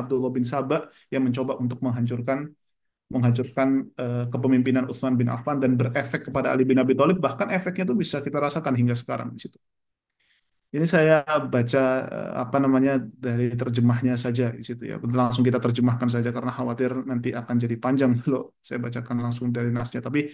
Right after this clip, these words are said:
teman-teman bisa cek di, di Akhlak Hamalatil Quran karangan Al-Ajurri. Nah, Al-Hasan Al-Basri itu menggambarkan model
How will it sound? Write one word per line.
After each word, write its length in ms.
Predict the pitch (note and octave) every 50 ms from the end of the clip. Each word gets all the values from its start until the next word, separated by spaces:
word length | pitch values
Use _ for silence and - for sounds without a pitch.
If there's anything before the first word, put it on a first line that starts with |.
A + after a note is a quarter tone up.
| - - _
teman-teman 320 | - C3+ C3 C3 C#3 C#3+
bisa 240 | C3 A#2+ A#2+ B2 A#2+
cek 240 | A#2+ B2 A#2 - C3
di, 80 | C3+ C#3 C#3+ C3+ B2 A#2+
di 100 | C3 C3 B2+
Akhlak 320 | - - - C#3+ C#3 C#3 - -
Hamalatil 320 | C3 C3 B2+ B2 B2 B2+ A#2+ A#2+
Quran 320 | C3 - - C#3 C#3 C#3+ C3+
karangan 320 | B2+ B2 A#2+ B2 B2+ B2
Al-Ajurri. 560 | A#2+ A#2 B2 A#2+ A#2 A#2+ B2 A#2+ A#2+ A#2 G#2+ - _ _ _ _ _ _ _ _ _ _ _ _ _ _ _ _ _ _ _ _ _ _ _ _ _ _ _ _ _ _ - - C3+
Nah, 20 | C3+
Al-Hasan 240 | C#3 D3 - F3+ E3+
Al-Basri 320 | E3+ D#3+ D#3 C3+ C3+ F3+ F#3+
itu 80 | A3+
menggambarkan 800 | G3+ G3 D#3+ C#3 C3 C3 B2 A#2+ A#2+ A#2+ E3 E3 F3+ F3+ F#3+ F3+ - _ -
model 640 | D#3+ D#3 D3+ C#3+ C#3+ B2 C3 D3+ D#3+ E3+ E3+ F3 F3